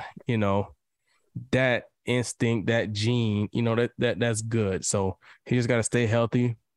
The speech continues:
Um, you know, playing,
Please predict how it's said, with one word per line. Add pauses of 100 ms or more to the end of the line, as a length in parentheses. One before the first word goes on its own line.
(180)
Um, (800)
you
know, (680)
playing,